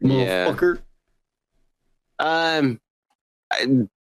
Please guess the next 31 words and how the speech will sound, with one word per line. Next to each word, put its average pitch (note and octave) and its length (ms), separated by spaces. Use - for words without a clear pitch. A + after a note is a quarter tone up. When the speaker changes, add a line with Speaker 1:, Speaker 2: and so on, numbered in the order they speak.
Speaker 1:
oh, A#2+ 260
hopefully D#3 460
it'll D3 160
be C#3 140
fun C#3 220
to B2+ 80
watch. B2 360
I C3 40
mean, B2+ 160
I A#2+ 60
wanna B2 240
see C3 240
that, G#2+ 260
but, G#2 200
you C3 140
know, B2 200
like, A#2 240
the C#3 200
whole C#3+ 280
explanation C#3 600
behind C3 380
it A#2+ 120
is, A2+ 160
ah, B2 800
there's A#2+ 200
too C#3+ 140
much. B2+ 300
Um, C3 600
I A#2+ 120
guess. C#3+ 680
Um, C#3+ 460